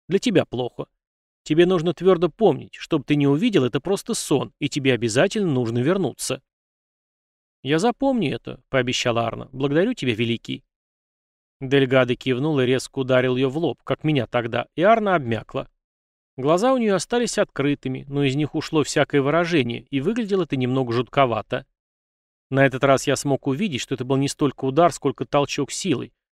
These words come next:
и что-то внутри Арны действительно всколыхнулось. «Сидим и ждём», сказал Дельгадо. «Это долго будет, полчаса как минимум, а может и час. В структуре нужно время, чтобы сформироваться и стабилизироваться.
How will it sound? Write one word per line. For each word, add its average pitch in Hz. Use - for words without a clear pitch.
и 151
что-то -
внутри 131
Арны 196
действительно 135
всколыхнулось. -
«Сидим 226
и -
ждём», 143
сказал 117
Дельгадо. 123
«Это 214
долго 208
будет, 117
полчаса 156
как -
минимум, 147
а 117
может 220
и 151
час. -
В -
структуре 170
нужно 156
время, 180
чтобы 120
сформироваться 131
и 135
стабилизироваться. 127